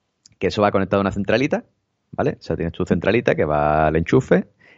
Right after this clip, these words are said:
eh, y después un sensor de puerta, un sen-, empecé con un sensor de puerta, un sensor de ventana, ahora tengo dos de cada uno.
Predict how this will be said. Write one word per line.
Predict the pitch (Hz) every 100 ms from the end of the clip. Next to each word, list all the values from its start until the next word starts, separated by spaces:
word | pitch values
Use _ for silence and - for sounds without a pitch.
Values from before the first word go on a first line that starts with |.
| _
eh, | 98 92 92 90 90
y | -
después | 90 - 92 87
un | - 92
sensor | 98 90 98
de | 95
puerta, | 95 131 143 165 175 -
un | - 92
sen-, | 107 92 -
empecé | 104 95 - 127
con | 110
un | 95
sensor | 92 85 90
de | 87
puerta, | 92 87
un | 87
sensor | 82 92
de | 87
ventana, | 87 85 117 147 - -
ahora | 82
tengo | 85 85 90
dos | 165 - _ -
de | 80
cada | 95 107
uno. | 180